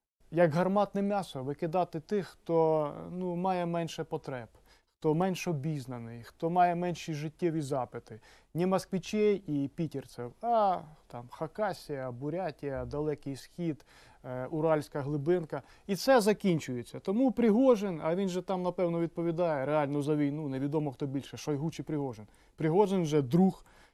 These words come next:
Путіна, Пригожин же власник, ініціатор і засновник, е, військової компанії «Вагнер», яку вже весь світ знає. От. Тому він особисто їздить і зеків агітує воювати в Україні. Все, це вже фініта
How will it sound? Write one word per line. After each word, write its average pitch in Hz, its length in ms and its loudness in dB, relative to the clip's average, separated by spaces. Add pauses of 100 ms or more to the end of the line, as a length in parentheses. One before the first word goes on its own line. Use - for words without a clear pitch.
(140)
Путіна, 156 440 2
Пригожин 165 560 4
же 131 540 -2
власник, 151 600 2
ініціатор 151 560 -2
і 143 40 -4
засновник, 135 680 -8
е, 123 260 -8
військової 139 420 -2
компанії 131 440 -6
«Вагнер», 139 420 -2
яку 135 200 -8
вже 131 160 -8
весь 131 240 -6
світ 139 180 -8
знає. 123 340 -12 (680)
От. 123 220 -14
Тому 196 300 2
він 320 80 6
особисто 254 540 4
їздить 220 400 -2
і 196 180 0
зеків 190 400 0
агітує 185 540 -4
воювати 160 680 -4 (380)
в 139 80 -6
Україні. 175 460 -2
Все, 151 300 -4
це 196 200 -4
вже 170 260 -2
фініта 196 540 -6